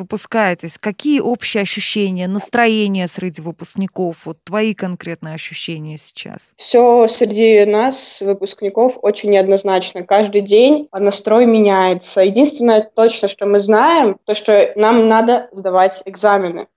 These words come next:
Speaker 2: В любом случае, нам надо готовиться к ним. И никто не отменит их. Ну, нам так кажется, по крайней мере, учителям тоже так кажется.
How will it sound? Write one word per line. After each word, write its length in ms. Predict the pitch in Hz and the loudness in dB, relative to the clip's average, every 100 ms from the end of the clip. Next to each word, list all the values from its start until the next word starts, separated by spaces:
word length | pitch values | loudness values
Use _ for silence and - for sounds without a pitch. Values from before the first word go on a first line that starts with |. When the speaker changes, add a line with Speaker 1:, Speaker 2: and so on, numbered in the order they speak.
| - | -6
Speaker 2:
В 40 | |
любом 320 | 202 202 202 | -2 2 0
случае, 500 | 196 - 180 170 - | 0 -6 -8 -8 -4
нам 220 | 196 220 208 | 0 2 4
надо 300 | 208 208 190 | 4 2 2
готовиться 580 | 190 196 202 185 - | 0 0 0 0 -4
к 120 | - - | -16 -8
ним. 220 | 180 170 | -6 -4
И 240 | 208 214 | 2 4
никто 760 | 214 214 - 240 247 233 190 - - | 6 4 2 4 6 6 4 2 -8
не 200 | - 208 | -4 -2
отменит 480 | 202 214 208 196 185 | 0 2 2 2 -2
их. 180 | 156 _ | -10 _
Ну, 100 | 208 | -2
нам 220 | 208 214 208 | 0 2 0
так 180 | 175 | -4
кажется, 340 | - 165 175 - | -6 -8 -8 -18
по 220 | _ 185 | _ -6
крайней 140 | 185 | 0
мере, 280 | 190 262 311 | 2 4 4
учителям 440 | 240 226 - 196 196 | 4 0 -4 -4 0
тоже 220 | 190 185 | -2 -4
так 180 | 180 - | -10 -2
кажется. 560 | 214 311 294 - 196 | 2 2 0 -2 -4